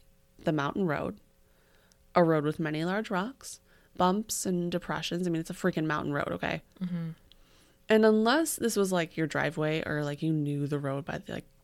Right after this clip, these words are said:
Speaker 1: the back of your hand or you've been there, like, a bunch of times, there was no way that you could possibly drive through this, like, up this road and not hit something.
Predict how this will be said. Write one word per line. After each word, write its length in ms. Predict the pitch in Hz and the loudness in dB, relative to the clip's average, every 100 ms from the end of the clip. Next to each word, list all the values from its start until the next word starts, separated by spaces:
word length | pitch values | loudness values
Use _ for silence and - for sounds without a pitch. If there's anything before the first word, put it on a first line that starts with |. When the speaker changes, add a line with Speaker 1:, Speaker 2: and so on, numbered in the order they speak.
| _ - | _ -10
Speaker 1:
the 80 | |
back 260 | 147 139 - | -6 -6 -8
of 80 | - | -12
your 100 | 151 | -8
hand 320 | 147 143 143 | -6 -4 -6
or 60 | 143 | -6
you've 220 | 143 139 | -8 -8
been 160 | 143 139 | -8 -4
there, 140 | 139 | -6
like, 160 | 147 151 | -6 -8
a 40 | |
bunch 280 | - - 147 | -10 -10 -10
of 100 | 156 | -8
times, 540 | 156 151 160 202 208 - - - - - | -6 -6 -4 -4 -6 -16 -20 -20 -20 6
there 160 | 233 | 8
was 160 | 233 220 | 8 6
no 420 | 226 226 220 233 247 | 4 6 8 8 8
way 560 | 214 175 202 - 214 - _ _ _ _ _ | 6 4 0 -4 -8 -14 _ _ _ _ _
that 100 | 196 | 2
you 140 | 190 185 | 2 2
could 260 | 185 180 | -2 -4
possibly 1000 | - - 202 202 214 202 202 190 180 185 - _ _ _ _ _ - | -12 -2 -2 0 -2 0 2 4 4 2 -6 _ _ _ _ _ -10
drive 420 | 175 180 165 - - | 0 2 2 -2 -6
through 240 | 240 285 | 0 0
this, 500 | 240 - 185 - - - 175 | 0 0 0 -2 -6 -6 -4
like, 200 | 170 - | -4 0
up 160 | 180 185 | 0 0
this 220 | 180 - | -4 2
road 340 | 202 220 185 | 6 6 6
and 180 | 180 180 | 4 2
not 200 | 170 156 | 2 0
hit 240 | 180 226 - | 0 -2 0
something. 580 | 160 - - - - | -4 -6 -10 -8 -8